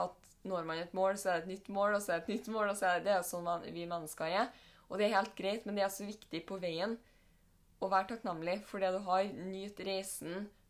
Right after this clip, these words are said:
kos deg, vær stolt av deg selv, vær takknemlig, kjenn på den her. Det er en sånn god, varm følelse. Og den her hundre mål-lista, den kan virkelig, når den har hjulpet meg, så kan den hjelpe deg også med å holde fokus.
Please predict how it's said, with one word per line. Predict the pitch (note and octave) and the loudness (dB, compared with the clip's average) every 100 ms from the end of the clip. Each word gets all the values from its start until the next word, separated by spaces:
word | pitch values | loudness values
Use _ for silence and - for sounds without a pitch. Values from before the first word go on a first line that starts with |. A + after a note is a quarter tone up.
| _ | _
kos | - G3 E3 - - | -10 -6 -6 -6 0
deg, | F3+ G#3 G3+ - | 2 2 -4 -10
vær | F#3 F#3 F#3+ G3 G3 - - | -2 2 4 4 0 -12 -8
stolt | - - F#3+ A3 | -6 -2 -4 -2
av | F#3+ F3 | 0 0
deg | F#3 | 2
selv, | F#3+ F#3 F#3 | 2 4 4
vær | E3+ F#3 | 0 -2
takknemlig, | - F3+ D#3 D#3 E3 | -4 -4 -4 -4 -6
kjenn | - C4 G#3+ A#3+ | -4 -4 -2 -4
på | A3 | -6
den | A3 A#3 | -6 2
her. | F#3 G3 G3+ - - - - - - - - - | 4 4 0 -12 -20 -20 -20 -20 -20 -20 -10 2
Det | |
er | G#3 | 4
en | A#3 | 4
sånn | B3 G#3+ | 0 0
god, | G#3+ A3 G#3+ | 0 0 4
varm | G#3 G#3 G#3 | 4 2 0
følelse. | G#3 F3+ - G3+ D#4 - _ _ _ _ _ _ _ - | 0 0 2 2 2 -4 _ _ _ _ _ _ _ -4
Og | G3+ | 0
den | G3+ A3 | 0 0
her | G3 | 0
hundre | G#3 G3+ F#3+ F3+ | 0 -4 -2 -2
mål-lista, | F#3 F3+ D#3+ - F#3 | 0 -2 -4 -2 0
den | G3 F#3+ F#3 | 0 -2 -6
kan | F3 F3 - | -6 -8 -12
virkelig, | F3+ A3 G#3+ - - D#3+ F3 A3 | -8 -8 -8 -10 -6 -4 -2 -2
når | G3 F#3+ | 0 0
den | F#3 | 0
har | G3 | -2
hjulpet | G3 G3+ - E3+ | -4 -6 -8 0
meg, | F#3 A3+ | 0 0
så | G3+ | -4
kan | A#3+ F3 | -6 -8
den | D#3+ D#3+ | -6 -6
hjelpe | E3 E3 - | -6 -6 -2
deg | E3+ D#3+ | -2 -2
også | D#3+ F3+ A#3 B3+ - _ _ _ - | 0 2 2 0 -12 _ _ _ -4
med | F#3+ | 0
å | F3+ F#3 | 0 0
holde | E3+ F3 | -4 -6
fokus. | - D#3+ - D#3 - - | -8 -10 -8 -8 -6 -10